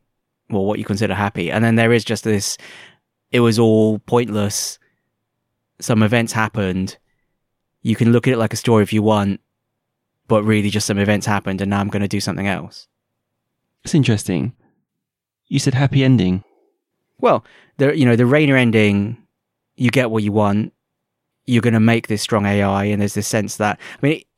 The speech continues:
Speaker 1: it doesn't show it happening, but there's the sense that you're creating this new form of life, this new form of mind.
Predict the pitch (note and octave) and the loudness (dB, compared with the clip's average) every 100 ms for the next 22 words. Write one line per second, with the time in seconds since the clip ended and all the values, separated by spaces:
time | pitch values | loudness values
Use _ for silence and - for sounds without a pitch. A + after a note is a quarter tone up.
0 | _ E3 D3+ D3 C3+ D#3 C3+ A2+ B2+ A#2+ | _ 0 2 2 2 2 2 2 -2 -4
1 | G2+ F#2+ F#2 F#2+ G#2 G2 G2+ - A2+ - | -6 -8 -6 -6 -4 -4 -4 -4 -4 -4
2 | G#2+ G2+ - _ _ _ _ _ _ _ | -4 -4 -6 _ _ _ _ _ _ _
3 | _ _ A#2 G#2+ A#2 A2+ G#2+ G2+ G2+ F#2 | _ _ 0 2 2 0 0 -2 -4 -2
4 | A2 G#2 G2 A2 G2+ F#2+ G#2 G#2 G2+ - | 0 0 0 -2 0 -2 -2 -2 -2 -6
5 | G2 G#2 - G#2 G2+ F#2+ G#2+ G#2 G2 G2 | -4 -4 -2 -4 -4 -2 -2 -2 -4 -6
6 | G2 - | -10 -12